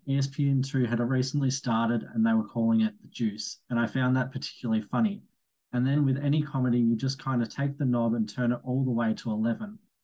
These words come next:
Where would E S P N broadcast something ridiculous, something as ridiculous as Dodgeball? It couldn't be on E S P N three, four, five, six or seven.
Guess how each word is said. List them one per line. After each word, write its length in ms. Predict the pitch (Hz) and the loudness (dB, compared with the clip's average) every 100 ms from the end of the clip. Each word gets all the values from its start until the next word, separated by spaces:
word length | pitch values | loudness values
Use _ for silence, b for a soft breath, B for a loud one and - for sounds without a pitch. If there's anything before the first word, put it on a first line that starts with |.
| _ _ _ - | _ _ _ -4
Where 200 | 139 165 | 0 0
would 200 | 175 175 | 0 0
E 140 | 143 | 2
S 100 | 143 | 0
P 200 | - 139 | 0 0
N 140 | 131 113 | 2 2
broadcast 600 | 117 123 120 131 120 - | 2 0 0 -2 -2 0
something 320 | 120 123 117 | -2 0 0
ridiculous, 680 | 107 127 127 131 123 - - _ _ _ - | 0 -2 -2 -2 -2 -4 -12 _ _ _ -8
something 320 | 135 135 135 | -2 0 2
as 220 | 127 110 | 0 -2
ridiculous 540 | 113 127 120 123 113 | 0 -2 0 0 -2
as 260 | - 117 107 | -2 -4 -2
Dodgeball? 540 | 120 113 - 110 - - - _ _ | 0 -2 -2 -6 -6 -10 -20 _ _
It 140 | 131 131 | -6 -2
couldn't 240 | 151 151 | 0 0
be 120 | 151 | 0
on 200 | 147 139 | 0 0
E 120 | 135 | 0
S 100 | 135 | 0
P 200 | - 131 | 0 0
N 100 | 127 | 2
three, 640 | 117 - - 123 123 123 113 - | 0 -2 -4 0 2 0 -2 -6
four, 460 | - 120 120 120 113 - | -2 0 0 0 -4 -4
five, 400 | 120 120 117 110 | -2 0 0 -2
six 340 | - 131 131 | -2 -4 -2
or 80 | 117 | -6
seven. 420 | - 123 117 117 | -4 -4 0 2